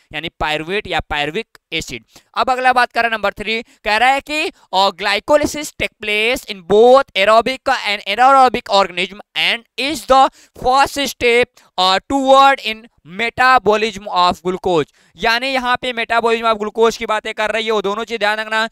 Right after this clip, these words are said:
कि ग्लूकोज की दोनों का यानी कैटाबॉलिज्म हो, सॉरी, मेटाबॉलिज्म ग्लूकोज का यदि बात कर रहा है और यदि वो एरोबिक होगा तो भी फर्स्ट स्टेप होगा और एनारोबिक होगा तो भी फर्स्ट स्टेप होगा। बस अलग-अलग ऑर्गेनिज्म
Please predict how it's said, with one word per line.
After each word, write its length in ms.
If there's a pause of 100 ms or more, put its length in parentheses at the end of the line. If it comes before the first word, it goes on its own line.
(220)
कि 180
ग्लूकोज 560
की 160
दोनों 460
का 460
यानी 200
कैटाबॉलिज्म 800
हो, 300 (340)
सॉरी, 400 (120)
मेटाबॉलिज्म 680
ग्लूकोज 480
का 140
यदि 160
बात 280
कर 140
रहा 240
है 120
और 480
यदि 280
वो 280 (260)
एरोबिक 500
होगा 260
तो 200
भी 120
फर्स्ट 320
स्टेप 320
होगा 320 (260)
और 160
एनारोबिक 600
होगा 400 (240)
तो 160
भी 240 (120)
फर्स्ट 440
स्टेप 280
होगा। 240
बस 260
अलग-अलग 560 (220)
ऑर्गेनिज्म 520